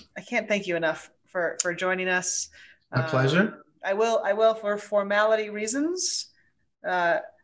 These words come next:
Speaker 1: s-, state the title of the new book coming out. I think it's at the end, it's on the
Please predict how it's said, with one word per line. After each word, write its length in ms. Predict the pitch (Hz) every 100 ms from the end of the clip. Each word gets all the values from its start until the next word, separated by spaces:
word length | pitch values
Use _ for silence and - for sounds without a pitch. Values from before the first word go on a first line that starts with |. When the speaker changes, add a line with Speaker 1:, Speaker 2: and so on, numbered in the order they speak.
| _
Speaker 1:
s-, 100 | -
state 380 | - - 240 226
the 60 | 220
title 360 | 220 214 220
of 80 | 214
the 80 | 208
new 120 | 208
book 300 | 208 240 -
coming 260 | - 240 233
out. 560 | 220 285 - - - -
I 80 | 185
think 220 | 185 208
it's 200 | 202 202
at 120 | 196
the 160 | 202 196
end, 320 | 196 190 196
it's 140 | 190 185
on 180 | 190 185
the 160 | 175